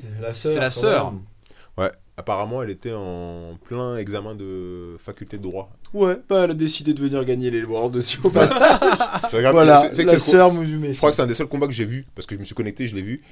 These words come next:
Speaker 3: et, euh, c'était serré contre la fi-, la, la copine de Jaime Canuto, Amanda
Speaker 1: Ouais.
Speaker 3: Montero.
Speaker 1: Ouais.
Speaker 3: Euh, voilà, techni-, bon, elle a bloqué le jeu un petit peu, pff, c'était un combat assez serré, bon, rien de, d'extraordinaire.
Speaker 1: <laughs>
Speaker 3: Mais voilà, elle a gagné, c'est bien, les deux frères, frères et sœurs ont gagné.
Speaker 1: C'est beau.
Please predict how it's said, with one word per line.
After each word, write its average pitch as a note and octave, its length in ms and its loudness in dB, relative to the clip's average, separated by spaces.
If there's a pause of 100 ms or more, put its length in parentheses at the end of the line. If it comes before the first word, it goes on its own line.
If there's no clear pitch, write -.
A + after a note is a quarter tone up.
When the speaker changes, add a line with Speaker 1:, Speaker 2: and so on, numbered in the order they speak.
(160)
Speaker 3:
et, F#2 320 -4
euh, F2+ 540 0
c'était - 180 -10
serré G#2 240 -6
contre F#2 160 -12
la E2+ 80 -8
fi-, - 240 -14
la, E2+ 420 -4
la E2 80 -6
copine G2 300 -10
de F2+ 120 -6
Jaime F2+ 260 -6
Canuto, F2+ 460 -8
Amanda F2+ 380 -8
Speaker 1:
Ouais. F2+ 60 -8
Speaker 3:
Montero. F#2+ 360 -8 (180)
Speaker 1:
Ouais. F2 40 -18 (500)
Speaker 3:
Euh, F2+ 360 2
voilà, F2+ 300 0
techni-, G2 380 -12
bon, G#2 240 -6
elle F#2 80 -2
a - 20 -6
bloqué F#2 240 -10
le F2+ 60 -10
jeu G2+ 100 -8
un G2 60 -8
petit F#2 160 -14
peu, G#2+ 520 -6
pff, - 180 -10
c'était - 120 -12
un F2+ 40 -8
combat F2+ 200 -10
assez F2+ 140 -10
serré, E2+ 360 -12
bon, D#2 120 -16 (500)
rien E2+ 140 -16
de, D#2 260 -14
d'extraordinaire. D#2 480 -8 (100)
Speaker 1:
<laughs> - 120 -20
Speaker 3:
Mais F2+ 80 -10
voilà, G2+ 300 -2
elle E2 60 -8
a E2+ 60 -12
gagné, F2 300 -8
c'est F2+ 100 -14
bien, F#2 140 -10
les F2 100 -10
deux F#2+ 180 -8
frères, G2+ 380 -8 (120)
frères - 200 -12
et F#2 40 -6
sœurs F#2 140 -8
ont F2+ 60 -8
gagné. F2 300 -12 (160)
Speaker 1:
C'est C3 160 -2
beau. A3 220 2